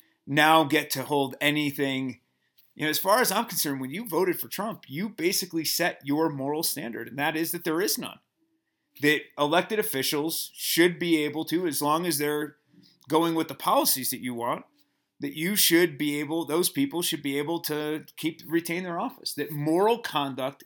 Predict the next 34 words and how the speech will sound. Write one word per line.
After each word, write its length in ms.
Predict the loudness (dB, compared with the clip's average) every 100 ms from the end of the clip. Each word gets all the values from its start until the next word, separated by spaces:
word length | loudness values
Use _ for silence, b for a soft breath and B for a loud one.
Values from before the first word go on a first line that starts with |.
| -8
is 180 | -6 -2
not 240 | 0 0
a 40 |
factor 760 | -2 -2 -2 -2 -8 -12 -12 _ _ _ _ _
when 180 | -2 0
considering 720 | 0 -2 0 0 0 0 0
somebody's 800 | -2 -4 -4 -4 -4 -6 -8 -8 -10
electability 840 | -8 -8 -6 -8 -8 -8 -10 -12 -16 _ _ _
or 120 | -6
whether 300 | -4 -4 -4
or 60 | -6
not 260 | -6 -10 -10
they 80 |
should 180 | -10 -10
be 180 | -12 -16 _
compelled 440 | -16 -12 -8 -10 -10
to 100 | -14
resign 340 | -12 -12 -14
from 180 | -12 -10
office. 380 | -10 -12 -20 -20 _ _ _ _ _ _
So 120 | -4
don't 200 | 0 2
sit 240 | 0 -2 0
there 180 | 0 0
and 120 | -2
try 220 | 2 2
to 80 | 2
now 220 | 0 -2
turn 260 | -2 -4 -4
the 80 |
table 340 | -2 -2 -2 -4
on 140 | -10
a 60 | -6
Democrat. 560 | -6 -4 -8 -12 -14